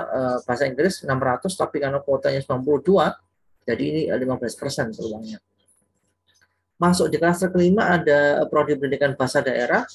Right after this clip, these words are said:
eh, pendidikan, eh, paud, kemudian sastra Indonesia,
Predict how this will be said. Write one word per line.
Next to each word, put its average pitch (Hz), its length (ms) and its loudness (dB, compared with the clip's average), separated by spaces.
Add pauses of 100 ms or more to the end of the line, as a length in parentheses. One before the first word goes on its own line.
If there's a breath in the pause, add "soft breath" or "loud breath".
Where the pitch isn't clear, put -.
(120)
eh, 131 960 0
pendidikan, 135 480 -6 (560 loud breath)
eh, 131 160 -4
paud, 170 320 4
kemudian 135 400 0
sastra 175 400 0
Indonesia, 165 640 0